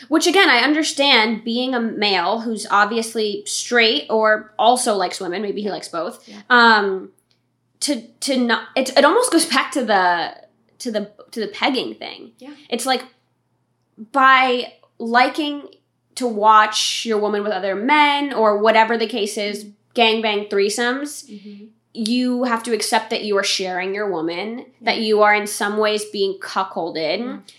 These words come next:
Speaker 1: And I think it's a very common kink, but I
Speaker 2: Yeah.
Speaker 1: definitely think it's one that is a lot of times stigmatized
Speaker 2: Yeah.
Speaker 1: because, again, it, it affects their masculinity.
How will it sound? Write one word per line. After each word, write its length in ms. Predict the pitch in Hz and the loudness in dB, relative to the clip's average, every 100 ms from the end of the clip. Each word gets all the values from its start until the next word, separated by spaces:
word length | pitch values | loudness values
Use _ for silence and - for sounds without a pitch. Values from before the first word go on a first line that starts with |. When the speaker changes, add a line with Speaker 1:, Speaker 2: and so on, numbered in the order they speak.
| _ | _
Speaker 1:
And 140 | 254 | 2
I 80 | 240 | 2
think 300 | 240 240 247 | 2 -2 0
it's 140 | 269 | -2
a 40 | 226 | -4
very 460 | 190 190 190 214 | -2 0 0 0
common 400 | 254 277 294 311 | -2 -2 0 0
kink, 360 | 330 359 381 381 | -2 -2 -2 0
but 100 | 247 | 0
I 40 | |
Speaker 2:
Yeah. 80 | 220 | 2
Speaker 1:
definitely 400 | 208 214 262 254 | 0 -2 -2 -2
think 60 | 226 | -4
it's 60 | 226 | -4
one 480 | 190 185 196 208 208 | -4 -4 -4 -6 0
that 260 | 202 190 202 | 2 2 0
is 540 | 196 190 196 - - _ _ _ | -2 -4 -10 -16 -20 _ _ _
a 100 | - | 0
lot 260 | 202 196 202 | 6 8 6
of 100 | 208 | 4
times 840 | - 220 202 196 196 190 - - - _ _ - | -2 -2 0 0 -6 -8 -12 -14 -18 _ _ -16
stigmatized 1040 | - 202 190 226 247 262 277 339 339 - | -10 -6 -4 -4 0 0 2 0 -4 -8
Speaker 2:
Yeah. 60 | 262 | -4
Speaker 1:
because, 460 | 247 214 214 - _ _ _ _ _ _ _ _ | -2 -2 -6 -16 _ _ _ _ _ _ _ _
again, 300 | 226 277 294 - | 0 2 2 0
it, 260 | 190 - - | -2 -4 -6
it 120 | 214 196 | -2 -2
affects 460 | 202 196 - - | -2 -4 -6 -10
their 160 | 208 196 | -8 -6
masculinity. 760 | 196 202 208 214 311 - - | -6 -8 -8 -2 -4 -4 -18